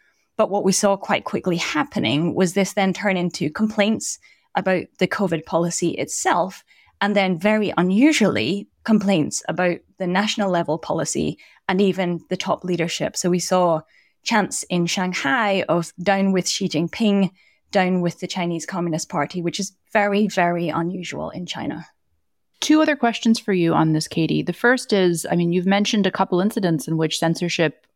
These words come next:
Speaker 2: hasn't been enough, or it's been, for the government, it's been, it's come too late. It was too widespread for censorship to keep people from seeing the,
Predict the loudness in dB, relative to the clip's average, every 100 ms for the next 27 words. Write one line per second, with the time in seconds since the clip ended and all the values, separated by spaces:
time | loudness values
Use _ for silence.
0 | -20 -14 -6 -2 2 2 2 2 2 2
1 | 0 -2 2 2 2 -2 0 2 2 0
2 | -2 -4 -2 0 2 0 0 0 2 2
3 | 4 4 4 2 -2 _ -10 -6 -4 -6
4 | 2 6 6 4 0 0 0 0 0 2
5 | 0 -2 -4 -4 -2 0 0 -2 0 0
6 | 2 2 4 6 4 2 _ _ -2 2
7 | 4 4 4 2 0 -4